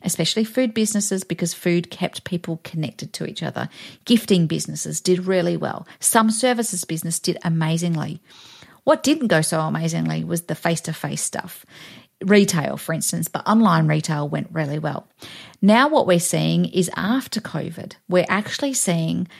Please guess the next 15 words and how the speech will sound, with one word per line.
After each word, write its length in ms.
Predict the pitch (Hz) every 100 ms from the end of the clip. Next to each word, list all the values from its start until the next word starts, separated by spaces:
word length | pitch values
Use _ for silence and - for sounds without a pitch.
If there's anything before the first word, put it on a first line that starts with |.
| -
some 280 | - - 196
people 260 | 220 208 180
who 180 | 190
are 180 | 180 175
really 340 | 175 220 285 269
struggling 800 | - - 165 160 - - 214 - - -
because 240 | 214 208
it 80 | 185
was 140 | 180 175
a 60 |
bit 300 | 165 240 -
too 320 | - - 254
easy 400 | 208 196 165 151
in 140 | 131 -
covid. 440 | - 165 - -